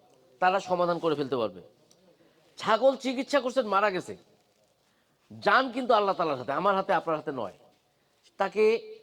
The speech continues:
চিকিৎসা করবেন, আল্লাহ যদি রহমত করে সে বাঁচবে, তার যদি হায়াত থাকে বাঁচবে, না হলে মারা যাবে, এটাই স্বাভাবিক। কিন্তু অসুস্থ একটা ছাগলকে জবাই করে মানুষকে খাওয়াবেন, এটা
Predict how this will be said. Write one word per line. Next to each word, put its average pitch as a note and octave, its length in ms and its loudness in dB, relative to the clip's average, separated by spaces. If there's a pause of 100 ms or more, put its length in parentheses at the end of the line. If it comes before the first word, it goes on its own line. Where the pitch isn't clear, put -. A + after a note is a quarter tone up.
(140)
চিকিৎসা G#3 400 -4
করবেন, A#3+ 360 0 (380)
আল্লাহ F3+ 260 0
যদি F#3+ 180 -4
রহমত G3 360 0
করে F#3 180 -2
সে G3 120 -6
বাঁচবে, F3+ 340 -2
তার F3 160 0
যদি D#3+ 160 -4
হায়াত F3 240 0
থাকে F3+ 160 -6
বাঁচবে, F3+ 300 -2
না F3 100 -4
হলে F3 100 -2
মারা C#3+ 200 -2
যাবে, A#2 180 -4
এটাই G3 140 -10
স্বাভাবিক। B2+ 300 -6 (1800)
কিন্তু A#3 200 0
অসুস্থ B3 340 2
একটা B3+ 180 0
ছাগলকে A3 360 0
জবাই G3 260 2
করে G3+ 140 -2
মানুষকে F#3 360 -4
খাওয়াবেন, D#3+ 380 0 (920)
এটা G3+ 300 -6